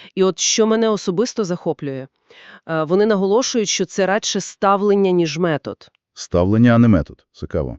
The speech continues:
Speaker 1: Так. Тобто це не просто якийсь набір технік, знаєте, чи правил.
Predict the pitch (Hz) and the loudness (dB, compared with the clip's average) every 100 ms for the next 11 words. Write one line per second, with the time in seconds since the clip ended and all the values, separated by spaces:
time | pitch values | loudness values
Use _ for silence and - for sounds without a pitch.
0 | _ - 170 120 - _ _ - _ _ | _ -2 0 -2 -14 _ _ -20 _ _
1 | 214 196 - 208 - _ _ - 240 247 | 0 0 -2 -2 -4 _ _ 2 4 4
2 | 214 240 262 - 220 196 180 220 233 - | 2 2 0 0 -2 0 -2 -4 -4 -2
3 | 202 175 165 220 220 _ 220 202 - 147 | 0 0 2 -2 -2 _ 0 0 -4 -8
4 | 131 175 190 190 156 - 175 170 151 131 | -4 -2 -2 -2 -6 -6 -6 -2 0 -2
5 | 90 | -6